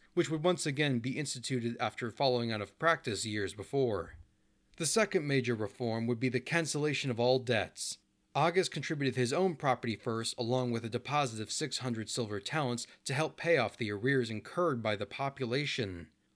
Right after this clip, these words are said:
More was to come from his supporters, which left many impressed by the seemingly genuine intentions of the young king. While the Sparta that August envisioned may never have truly existed,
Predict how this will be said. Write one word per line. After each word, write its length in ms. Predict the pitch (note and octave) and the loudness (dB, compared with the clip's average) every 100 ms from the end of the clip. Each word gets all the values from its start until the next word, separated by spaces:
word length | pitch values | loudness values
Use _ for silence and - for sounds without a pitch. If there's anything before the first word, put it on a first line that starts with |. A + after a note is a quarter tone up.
| - | 2
More 220 | E3+ F3 | 6 8
was 140 | D#3+ D#3 | 6 2
to 120 | C#3 | -2
come 240 | - C#3 | 0 0
from 160 | B2+ A#2+ | 0 -2
his 140 | A2 | 0
supporters, 720 | - A#2+ F3 E3+ G#2+ F2 - - | -2 -2 2 4 4 -2 -4 -8
which 200 | - C3+ | -4 -2
left 220 | C3+ B2+ - | 0 -2 -2
many 240 | F#3+ G#3 | 0 2
impressed 500 | C#3 A#2 C3 B2 - | 0 0 0 0 0
by 140 | A#2+ | -2
the 120 | G#2 G#2 | -2 -4
seemingly 500 | - D#3 C3+ A#2 G#2+ | -4 -2 0 -2 -2
genuine 480 | F#2+ D3+ D#3+ A#2+ | 0 2 2 0
intentions 560 | G#2 F#2+ D3+ E3+ - G#2+ | -2 -2 -2 -2 -2 -6
of 60 | G#2 | -4
the 80 | C3 | 0
young 260 | C3 A#2 | 2 2
king. 520 | G#2+ - E3 A2+ F2 E2 _ _ _ _ - | -2 0 0 0 -4 -12 _ _ _ _ -4
While 240 | D3+ G3+ | 2 2
the 140 | F3+ | 2
Sparta 440 | - - D3+ C#3+ C3+ | 0 2 2 2 2
that 180 | B2 - | 2 0
August 380 | A#2 A#2 G#2+ G#2 | 0 0 -2 -6
envisioned 540 | G2+ F#2+ D#3 A#2+ F#2+ | -4 0 2 2 -2
may 280 | F#2 D3 A3 | 0 2 2
never 360 | D3+ E3 C3+ G#2 | 4 4 2 0
have 120 | G2+ | -4
truly 380 | - C3+ A2 G#2 | -2 0 0 -2
existed, 640 | F2+ G#2 C3+ - F#2+ E2 | -2 0 2 0 -2 -4